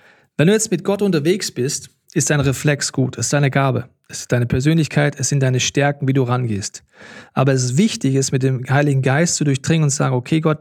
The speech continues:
danke für den Reflex in mir. Wie siehst du's?“ Als Team ins Gebet gehen, sich auch mal zurücknehmen, den ersten Reflex runterschlucken und sagen, „Ja,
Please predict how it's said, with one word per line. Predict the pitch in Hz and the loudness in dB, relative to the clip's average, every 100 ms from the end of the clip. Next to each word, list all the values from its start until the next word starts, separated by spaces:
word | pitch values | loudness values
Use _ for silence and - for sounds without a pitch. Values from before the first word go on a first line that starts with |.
| 139 | 0
danke | 165 170 | 0 2
für | 180 | 0
den | |
Reflex | 165 147 - 151 - | 2 0 0 -2 0
in | 143 | 2
mir. | 143 151 - - - | 2 0 -4 -16 -12
Wie | - 156 | -2 0
siehst | 147 147 135 - | 2 0 -2 -4
du's?“ | 135 123 - - | -4 -4 -8 -4
Als | 143 131 | -2 -2
Team | - 175 170 | 0 2 2
ins | 156 | 0
Gebet | 147 139 147 | -2 0 -2
gehen, | - 113 | -2 -4
sich | 117 160 | 0 2
auch | |
mal | 175 170 | 2 2
zurücknehmen, | 185 196 175 143 135 | 0 0 0 2 2
den | 143 | 2
ersten | 175 175 | 2 0
Reflex | 160 175 165 - | 0 0 0 0
runterschlucken | 196 190 - 143 143 | 0 0 0 -2 0
und | 139 | 0
sagen, | 147 147 | 2 2
„Ja, | 143 165 175 | 2 2 0